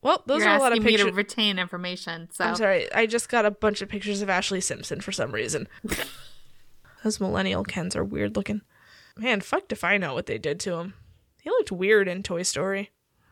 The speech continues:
Speaker 1: Oh, there's a man who's gotten plastic surgery to look like Ken.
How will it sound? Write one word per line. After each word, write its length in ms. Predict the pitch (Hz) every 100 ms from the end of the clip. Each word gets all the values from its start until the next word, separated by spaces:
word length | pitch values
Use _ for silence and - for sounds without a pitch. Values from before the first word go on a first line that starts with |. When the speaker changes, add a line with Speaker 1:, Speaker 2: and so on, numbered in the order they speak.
| _ _ _ -
Speaker 1:
Oh, 100 | -
there's 220 | 220 202
a 40 | 190
man 280 | 185 185 202
who's 200 | 185 -
gotten 360 | 196 139 185
plastic 340 | 196 185 - -
surgery 380 | 170 190 180
to 80 | -
look 160 | 190 -
like 180 | 175 -
Ken. 220 | 196